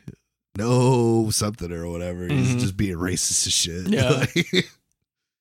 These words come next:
Speaker 1: but they do it. They take the money. And then he didn't even sell them the processors. He sold them fucking, uh,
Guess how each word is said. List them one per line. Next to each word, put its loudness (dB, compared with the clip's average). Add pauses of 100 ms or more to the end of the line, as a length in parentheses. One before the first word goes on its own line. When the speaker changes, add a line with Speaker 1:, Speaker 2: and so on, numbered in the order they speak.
(300)
Speaker 1:
but 2
they 4
do 4
it. -2 (220)
They -2
take 0
the -8
money. -2 (200)
And 0
then 2
he 6
didn't 2
even 4
sell 2
them -2
the 0
processors. 2
He 0
sold 2
them 0
fucking, -10 (260)
uh, -12